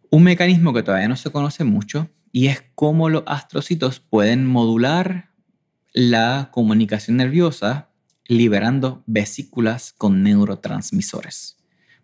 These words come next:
Hasta el momento, eh, se sabe que las neuronas se comunican liberando neurotransmisores. Fantástico, esa historia es fantástica, pero, mm, yo participé de un estudio piloto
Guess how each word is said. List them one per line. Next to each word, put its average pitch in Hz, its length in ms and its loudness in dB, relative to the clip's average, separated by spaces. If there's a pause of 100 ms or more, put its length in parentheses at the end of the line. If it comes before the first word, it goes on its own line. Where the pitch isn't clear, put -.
(140)
Hasta 110 280 -2
el 113 60 8
momento, 156 760 2
eh, 110 220 -6
se - 300 -4
sabe 151 640 -2
que 117 480 -2
las 104 400 -6
neuronas 131 520 -2
se 110 260 -4
comunican 117 680 0
liberando 147 640 0 (360)
neurotransmisores. 104 1120 0 (140)
Fantástico, 113 520 -4
esa 127 100 -4
historia 123 240 -4
es 135 40 -8
fantástica, 160 680 -4 (360)
pero, 110 560 0 (240)
mm, 73 460 -2 (200)
yo 120 220 -2
participé 147 440 -2
de 139 520 -2
un 139 240 -4
estudio 143 420 0
piloto 139 680 -2